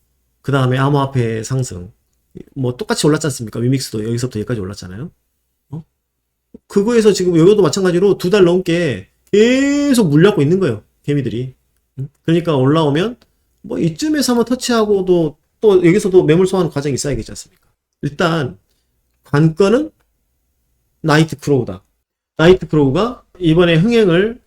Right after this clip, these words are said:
그럼 순조롭게, 게임이 중간에 뭐 서버 다운도 될 수도 있고, 작업장들이 뭐 들어와서 해집고 다닐 수도 있고,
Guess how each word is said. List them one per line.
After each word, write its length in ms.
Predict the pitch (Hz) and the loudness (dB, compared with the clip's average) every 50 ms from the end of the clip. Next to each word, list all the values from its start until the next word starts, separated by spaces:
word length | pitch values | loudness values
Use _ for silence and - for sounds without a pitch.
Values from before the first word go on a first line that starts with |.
| _ | _
그럼 120 | - 165 165 | -4 -4 -4
순조롭게, 760 | 160 - - 254 233 233 196 165 - - - 113 92 95 - _ _ _ _ | -2 -2 -2 2 4 4 4 2 0 -4 -8 -10 -10 -10 -16 _ _ _ _
게임이 540 | - 240 262 262 262 254 233 208 175 156 151 | -8 -6 -4 -4 -2 0 2 2 2 2 0
중간에 440 | 151 - 160 156 160 180 175 170 151 | -4 -6 -4 -2 -2 -2 -2 -2 -2
뭐 180 | 135 120 113 113 | -2 -4 -4 -2
서버 300 | - - 214 214 196 202 | 0 2 2 2 2 0
다운도 300 | 185 180 180 170 151 135 | -2 -2 -2 -2 -2 -4
될 120 | 127 123 | -4 -4
수도 180 | - - - 117 | -4 -6 -8 -8
있고, 140 | 104 - _ _ _ _ _ - | -8 -10 _ _ _ _ _ -10
작업장들이 1300 | - - - 123 135 160 160 156 - - 156 147 143 143 139 135 131 123 123 117 117 113 110 107 104 104 _ _ _ _ _ _ _ _ | -6 -4 0 0 2 0 0 -2 -4 -4 -2 -2 0 -2 -2 -2 -2 -2 -2 -2 -4 -4 -6 -8 -10 -12 _ _ _ _ _ _ _ _
뭐 120 | - - | -14 -14
들어와서 580 | - - - 131 139 135 131 123 110 - 127 120 | -6 -2 0 2 2 2 2 0 -2 -4 -4 -4
해집고 320 | 123 147 185 220 - 185 | -2 -2 -4 -2 -2 -2
다닐 180 | 151 127 131 131 | -2 0 -2 -4
수도 180 | 123 - - 113 | -6 -8 -10 -12
있고, 540 | 104 - _ _ - 123 117 113 110 110 | -12 -12 _ _ -10 -8 -8 -8 -10 -14